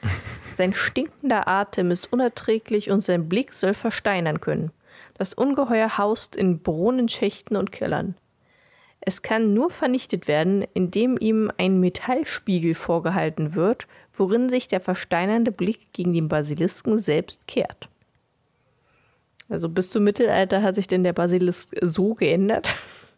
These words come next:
Das fand ich ganz interessant. Sonst gab's jetzt nicht so viel. Also es gibt natürlich, äh,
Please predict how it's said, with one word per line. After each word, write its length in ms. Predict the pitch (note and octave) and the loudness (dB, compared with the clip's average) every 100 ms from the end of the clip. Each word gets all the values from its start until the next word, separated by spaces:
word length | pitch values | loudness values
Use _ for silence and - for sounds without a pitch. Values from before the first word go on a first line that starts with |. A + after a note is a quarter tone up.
| _ _ _ _ _ _ _ _ _ _ _ _ _ - - - | _ _ _ _ _ _ _ _ _ _ _ _ _ -18 -18 -20
Das 140 | - - | -20 -6
fand 200 | F#3+ G3 | -4 -2
ich 100 | F#3 | -2
ganz 160 | D#3+ | -2
interessant. 400 | F#3+ F#3+ - F#3 - - - | -2 -4 -4 -6 -6 -14 -4
Sonst 300 | G3+ A#3 - | -2 -2 0
gab's 240 | - - | -2 0
jetzt 180 | A#3 - | -4 -2
nicht 160 | G#3+ - | -4 -2
so 220 | G3+ G#3+ | -2 -2
viel. 360 | - G3+ G3+ A3 | -2 0 2 2
Also 160 | F3 | 0
es 120 | F3 | -2
gibt 200 | - A3 | -4 -2
natürlich, 680 | G#3 G3 A3 G#3 G#3+ - - - | -2 0 0 0 0 -4 -8 0
äh, 480 | F3+ F3+ F3+ F3 | 2 4 4 2